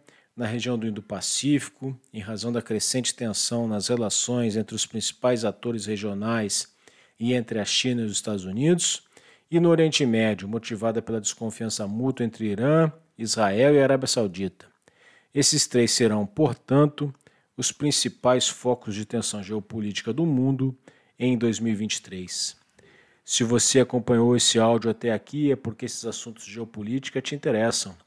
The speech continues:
Então, considere nos apoiar. No descritivo desse áudio, você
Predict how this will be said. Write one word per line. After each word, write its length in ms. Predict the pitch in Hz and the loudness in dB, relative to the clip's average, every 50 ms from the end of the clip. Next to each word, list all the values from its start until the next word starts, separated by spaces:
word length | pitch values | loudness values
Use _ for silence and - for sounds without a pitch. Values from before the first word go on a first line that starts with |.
| _ _ _ _ _ _ _ _ _ - | _ _ _ _ _ _ _ _ _ -8
Então, 480 | 117 117 110 - - 135 143 147 143 120 | -8 -6 -6 -2 -2 0 2 2 0 -2
considere 800 | - 127 131 120 - - 131 110 104 120 135 147 147 147 147 | -2 -4 -4 -4 -4 -6 -6 -2 0 2 2 4 2 2 0
nos 200 | 139 139 127 117 | -2 -2 -2 0
apoiar. 680 | 131 120 - - 113 104 107 107 104 104 104 - - _ _ _ _ _ _ _ _ _ _ _ _ | -2 -2 0 0 -2 0 0 0 0 -2 -4 -6 -14 _ _ _ _ _ _ _ _ _ _ _ _
No 480 | - 107 113 120 120 117 113 110 107 104 | -12 -10 -10 -8 -8 -10 -8 -8 -10 -10
descritivo 920 | 98 95 135 135 - - - 120 110 - - - - 135 135 117 104 104 104 | -10 -2 -2 0 0 0 0 -2 -4 -2 -2 0 2 2 2 2 0 -2 -4
desse 320 | 104 110 107 - - 107 | -4 -4 -4 -2 -2 0
áudio, 440 | 104 110 127 135 139 139 135 131 131 | 2 4 6 6 6 4 4 0 -4
você 320 | 123 131 143 - - 123 | -4 -4 -2 -2 -2 -4